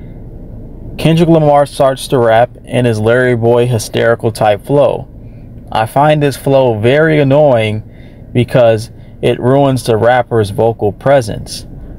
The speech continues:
I've noticed that most white kids love this rapping style,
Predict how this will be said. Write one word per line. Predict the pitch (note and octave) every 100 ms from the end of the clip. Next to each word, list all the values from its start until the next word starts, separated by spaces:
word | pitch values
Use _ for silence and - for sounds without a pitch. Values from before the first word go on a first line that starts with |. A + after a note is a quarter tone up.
| -
I've | A2 A2+
noticed | A2+ C#3+ C#3+ C3
that | - B2
most | G#2+ C3+ D3 -
white | A2+ B2 C#3+ -
kids | C3+ A#2 -
love | A#2 C3 B2+
this | A#2 G#2
rapping | A#2 B2 A#2+ G#2
style, | - G#2 G2 F#2 G2+